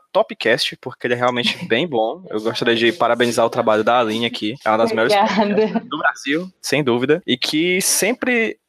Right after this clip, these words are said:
Speaker 1: o, acho que uma das melhores dicas pra você saber se um podcast é realmente muito bom é quando essa pessoa vira referência em alguma coisa, e a Aline tá em tudo que é podcast falando sobre o direito das mulheres, então ela tá só conseguindo todo o espaço que ela merece com esse trabalho dela. A Lemos também, a Aline Lemos também.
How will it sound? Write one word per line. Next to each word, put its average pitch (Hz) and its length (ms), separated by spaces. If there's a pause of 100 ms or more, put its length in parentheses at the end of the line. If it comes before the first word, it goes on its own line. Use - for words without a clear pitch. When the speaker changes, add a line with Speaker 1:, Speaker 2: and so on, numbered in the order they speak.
(180)
Speaker 1:
o, 151 180
acho 160 160
que - 60
uma 190 100
das 190 160
melhores 180 400
dicas 143 360
pra 135 120
você 135 120
saber 127 220
se - 100
um 123 40
podcast 120 440
é 117 40
realmente 123 400
muito 139 220
bom 123 160
é 135 60
quando 127 160
essa 123 160
pessoa - 300
vira 131 160
referência 131 460
em - 20
alguma 127 220
coisa, 127 360
e 131 40
a 127 80
Aline 120 220
tá 127 140
em 127 80
tudo 165 300
que - 80
é - 20
podcast 180 560
falando 127 240
sobre 127 220
o - 20
direito 120 260
das 117 140
mulheres, 110 480
então 117 260
ela 120 160
tá 123 200
só 120 220
conseguindo 127 400
todo 131 180
o - 20
espaço 117 320
que - 60
ela 117 80
merece 110 460
com 123 100
esse 117 100
trabalho 117 240
dela. 107 320
A 240 160
Lemos 208 320
também, 170 220
a 190 80
Aline 165 200
Lemos 160 240
também. 160 400